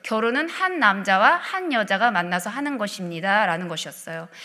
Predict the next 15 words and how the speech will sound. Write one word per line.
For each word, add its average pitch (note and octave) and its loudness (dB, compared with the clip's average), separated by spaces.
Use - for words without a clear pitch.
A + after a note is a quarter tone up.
그것에 G#3+ -4
동의하시면 G#3 -2
틱하세요. D4+ -4
그거 A3 -6
말고도 F3+ -2
다른 F3+ -4
항목이 B3+ -6
있었겠죠? - -8
모든 B3 0
학부모님들 C4+ -2
대부분 F3+ -6
틱하셨고요. C4 -4
하지만 D#4 4
이것을 D4 -2
본 A3 2